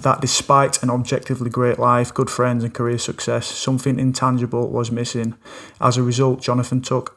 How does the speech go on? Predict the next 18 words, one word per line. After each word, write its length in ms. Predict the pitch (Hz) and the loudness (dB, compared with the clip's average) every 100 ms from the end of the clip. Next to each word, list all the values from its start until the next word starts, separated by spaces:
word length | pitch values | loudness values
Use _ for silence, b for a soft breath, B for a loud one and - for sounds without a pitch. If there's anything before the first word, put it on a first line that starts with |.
| _ - | _ -8
a 40 | |
sabbatical 800 | - 120 131 120 - 127 123 - | -4 2 2 2 0 0 -2 -6
a 60 | 117 | -6
year 680 | 117 123 123 123 127 127 B B B B | -2 0 0 2 0 0 B B B B
to 140 | - - | -10 -6
travel 460 | - 135 131 131 | 0 2 4 2
through 440 | 123 - 120 117 - | 0 -2 -4 -4 -8
South 380 | - 127 123 - | -4 0 2 0
America, 360 | 120 117 117 120 | -2 -2 -4 -2
where 200 | 113 113 | -2 -2
he 60 | |
attended 440 | 117 - 127 120 117 | -2 -2 -2 -2 -6
his 140 | - | -8
first 440 | - 139 131 127 - | -4 0 0 0 0
ayahuasca 560 | 120 117 117 - 117 | 0 0 -2 -4 -10
plant 260 | - 123 - | -2 -2 -2
medicine 360 | 117 120 117 | -4 -4 -6
retreat 460 | 113 - 120 117 | -8 -8 -6 -6